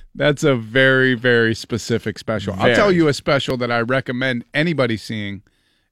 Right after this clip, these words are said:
Speaker 2: is, uh, Martin Short and Steve Martin's special.
Speaker 1: It's awesome, yeah.
Speaker 2: A night that you'll forget for the rest of your life.
Speaker 1: They did that show here in Pittsburgh. I saw
Speaker 2: Oh,
Speaker 1: it. It
Speaker 2: that,
Speaker 1: is
Speaker 2: that's awesome.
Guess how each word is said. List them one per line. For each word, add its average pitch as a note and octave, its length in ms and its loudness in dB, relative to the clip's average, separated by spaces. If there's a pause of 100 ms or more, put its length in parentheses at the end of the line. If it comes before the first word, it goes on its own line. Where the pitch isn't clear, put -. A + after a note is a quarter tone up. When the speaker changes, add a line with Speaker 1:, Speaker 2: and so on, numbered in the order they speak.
Speaker 2:
is, A#2+ 240 -2
uh, A2 200 0
Martin A#2+ 420 -2
Short A#2+ 420 -2
and G#2+ 220 -6
Steve A#2 540 -6 (160)
Martin's G2+ 680 -6 (580)
special. - 580 -8 (140)
Speaker 1:
It's - 120 -20
awesome, F2 520 -6
yeah. E2 260 -12
Speaker 2:
A B2 100 0
night C3 300 2
that B2 160 -6
you'll B2+ 160 0
forget A2 480 -2 (420)
for - 140 -6
the A2 100 -2
rest G#2+ 260 -2
of A2 80 -6
your G#2 120 -4
life. G2+ 380 -8 (160)
Speaker 1:
They C#3 120 2
did F3 220 0
that F3+ 240 2
show F3+ 260 2
here C#3+ 220 0
in B2 80 -8
Pittsburgh. G#2 480 -6
I F#2 80 -8
saw C#3 500 0
Speaker 2:
Oh, G#2+ 60 -12
Speaker 1:
it. C3 280 -2 (120)
It B2 80 -4
Speaker 2:
that, B2+ 240 4
Speaker 1:
is G#2+ 160 -4
Speaker 2:
that's - 520 -4
awesome. A2+ 540 -6